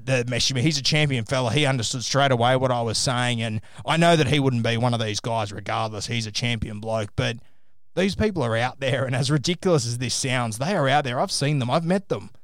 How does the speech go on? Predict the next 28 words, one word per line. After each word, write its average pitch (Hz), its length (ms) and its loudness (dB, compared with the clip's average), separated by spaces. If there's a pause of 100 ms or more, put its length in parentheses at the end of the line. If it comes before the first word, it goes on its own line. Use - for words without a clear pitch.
(460)
I've 170 160 -2
stood 202 180 2
there 180 120 6
and 151 100 4
gone, 151 240 6
"What 175 120 -2
are 202 40 0
you 170 160 2
doing?" 120 400 -4 (840)
Yeah, 135 320 0
for - 380 -2
me, 196 600 2
rugby 165 380 -4
league 123 320 0
at 113 80 -6
that 113 160 -4
age, 117 320 -4
it 139 80 -4
is 139 160 0
nothing 143 380 -2
but 131 160 -4
fun. 107 320 -6
It 117 100 -8
should 175 300 -2
be 190 80 0
nothing 123 400 -2
but 101 160 -12
fun. 98 420 -10